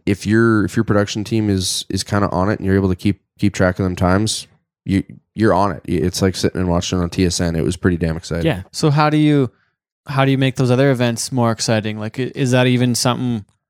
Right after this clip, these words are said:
Speaker 3: like, how do we even do
Speaker 1: Eli-,
Speaker 3: that?
Speaker 1: e-, elimination style, kinda like the breakaway ropers do, having it
Speaker 3: But do you
Speaker 1: as
Speaker 3: do that
Speaker 1: their
Speaker 3: in
Speaker 1: own
Speaker 3: the
Speaker 1: event.
Speaker 3: performances, or
Speaker 1: They
Speaker 3: do you do that
Speaker 1: I
Speaker 3: by themselves? Who's
Speaker 1: it would,
Speaker 3: gonna
Speaker 1: it would have to be by itself.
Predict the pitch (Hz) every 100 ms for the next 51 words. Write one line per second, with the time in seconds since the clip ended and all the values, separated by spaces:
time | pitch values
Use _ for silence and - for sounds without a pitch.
0 | _ - 113 - 120 120 117 120 113 104
1 | 113 127 117 92 - - 110 - 120 117
2 | 101 98 101 95 - 95 98 101 98 98
3 | 92 90 90 92 98 95 95 95 98 92
4 | 92 92 95 92 98 98 95 - - 131
5 | 127 131 127 113 98 95 139 123 - 123
6 | 156 170 185 196 131 107 - - - _
7 | _ - 127 123 131 120 131 127 113 127
8 | 165 165 160 165 147 - _ - - 139
9 | 151 - 127 117 104 - 101 71 -